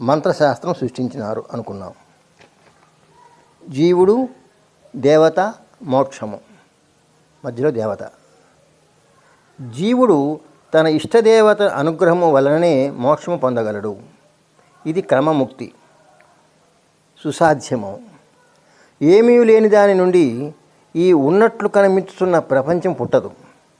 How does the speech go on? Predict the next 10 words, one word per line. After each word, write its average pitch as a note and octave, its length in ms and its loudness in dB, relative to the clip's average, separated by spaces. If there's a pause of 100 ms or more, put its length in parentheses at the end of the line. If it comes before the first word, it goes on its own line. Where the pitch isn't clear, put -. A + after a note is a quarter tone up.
(440)
ఉన్నదాని F3+ 540 2
నుండియే F3+ 480 4
ఉన్నది E3 380 0
పుట్టును. A2 440 -8 (720)
జడము F3 380 4
నుండి A3 340 4
చైతన్యం F3 360 4
పుట్టు-, A#2 380 -4 (100)
పుట్టదు. C3 320 0 (840)
తేచ-, G#3 340 2